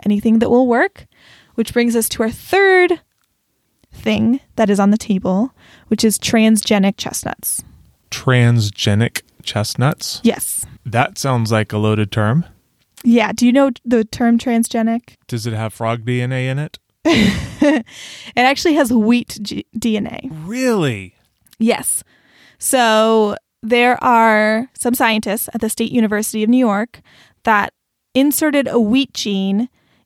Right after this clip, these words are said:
Speaker 1: into the chestnut genome, and it was passed down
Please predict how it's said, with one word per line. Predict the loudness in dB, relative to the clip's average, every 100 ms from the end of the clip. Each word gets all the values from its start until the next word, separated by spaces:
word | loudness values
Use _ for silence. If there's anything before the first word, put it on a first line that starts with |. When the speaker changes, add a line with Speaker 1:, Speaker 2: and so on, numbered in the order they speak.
| _
Speaker 1:
into | 2 2 2 0 2 2 0 -2
the | -4
chestnut | -4 -6 -2 -2
genome, | 0 2 2 0 -2 -2 -4 _ _ _
and | 2 2
it | 2
was | 0 -2
passed | -4 -4 -6 -4
down | -2 0 0 -2